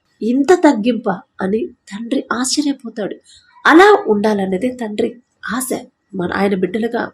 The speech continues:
మనల్ని తండ్రి అలా ఉండాలని కోరుకుంటున్నాడు. కాబట్టి అలా ఉండడానికి ఈ రోజు జరిగిన అన్ని గుర్తు చేసుకొని, అది మీ బిడ్డలతోనైనా సరే, మీ తల్లిదండ్రులతోనైనా సరే, మీ స్నేహితులతోనైనా, మీ కొలీగ్స్తోనైనా సరే,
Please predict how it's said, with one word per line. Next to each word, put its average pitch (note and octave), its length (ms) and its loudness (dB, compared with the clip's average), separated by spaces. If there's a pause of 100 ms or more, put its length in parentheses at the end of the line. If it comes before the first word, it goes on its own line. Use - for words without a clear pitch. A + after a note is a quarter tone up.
మనల్ని G3+ 320 0 (380)
తండ్రి G3+ 400 2
అలా A3 240 2
ఉండాలని G#3 420 -2
కోరుకుంటున్నాడు. F3 680 -6
కాబట్టి F3+ 680 -2 (380)
అలా G3 240 2
ఉండడానికి F#3+ 720 -4 (260)
ఈ A3 40 6
రోజు A3 260 6
జరిగిన G3 520 0
అన్ని A#3+ 320 0
గుర్తు F#3+ 400 -6
చేసుకొని, - 460 -4 (300)
అది F#3+ 140 4
మీ F#3+ 160 4
బిడ్డలతోనైనా G3+ 840 0
సరే, F#3+ 340 -12 (320)
మీ G#3 100 4
తల్లిదండ్రులతోనైనా G#3 880 2
సరే, - 200 -8
మీ G3+ 140 0
స్నేహితులతోనైనా, G3 1000 -2 (380)
మీ A#3 340 2 (220)
కొలీగ్స్తోనైనా A3 800 2
సరే, - 380 -6